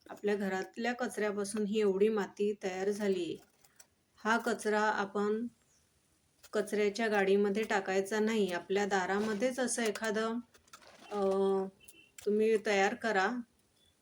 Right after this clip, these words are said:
आणि त्याच्यामध्ये टाकत जा. तुम्हाला मातीसुद्धा मिळेल आणि कचरासुद्धा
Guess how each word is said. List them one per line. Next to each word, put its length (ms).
आणि 160
त्याच्यामध्ये 540
टाकत 280
जा. 200
तुम्हाला 340
मातीसुद्धा 800
मिळेल 400
आणि 180
कचरासुद्धा 800